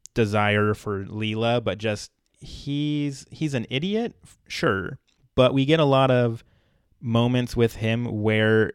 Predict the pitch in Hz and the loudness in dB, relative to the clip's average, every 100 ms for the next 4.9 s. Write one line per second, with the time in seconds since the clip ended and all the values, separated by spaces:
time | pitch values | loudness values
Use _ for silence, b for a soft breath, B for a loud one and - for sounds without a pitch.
0 | _ - 127 127 127 151 - - 175 180 | _ -12 -8 -2 0 0 -4 -8 -4 -2
1 | 156 117 117 117 - 117 110 104 101 107 | -2 0 -2 -4 -6 -6 -2 -2 0 2
2 | 107 107 - - 107 101 101 104 104 101 | 0 -4 -10 -10 -6 -6 -4 -4 -2 -4
3 | 104 - _ _ _ - 104 104 - 98 | -6 -10 _ _ _ -16 -6 -6 -6 -6
4 | 104 107 104 110 104 - 101 - - | -2 0 0 -2 -4 -6 -10 -12 -18